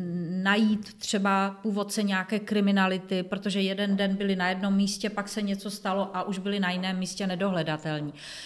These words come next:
Čili vlastně i ta Československá republika po vzoru francouzském i bavorském potom vytvořila v roce devatenáct set dvacet sedm zákon o potulných cikánech, který byl velmi restriktivní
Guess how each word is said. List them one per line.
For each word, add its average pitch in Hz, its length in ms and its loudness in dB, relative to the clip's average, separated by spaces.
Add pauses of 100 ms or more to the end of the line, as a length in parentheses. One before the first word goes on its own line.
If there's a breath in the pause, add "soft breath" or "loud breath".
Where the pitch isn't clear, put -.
(140)
Čili 247 280 6
vlastně 240 320 2
i 240 80 -2
ta 247 120 -2
Československá 240 800 0
republika 208 720 0 (160)
po 220 140 2
vzoru 220 560 4
francouzském 208 1000 0
i 233 80 2
bavorském 190 920 -2 (380 loud breath)
potom 226 300 2
vytvořila 233 420 0
v 220 60 -2
roce 233 220 -6
devatenáct 220 440 -2
set 240 80 -4
dvacet 226 360 -4
sedm 233 260 0
zákon 196 440 -2
o 196 80 -4
potulných 220 520 2
cikánech, 190 600 0
který 214 220 0
byl 208 160 0
velmi 202 280 4
restriktivní 202 1000 2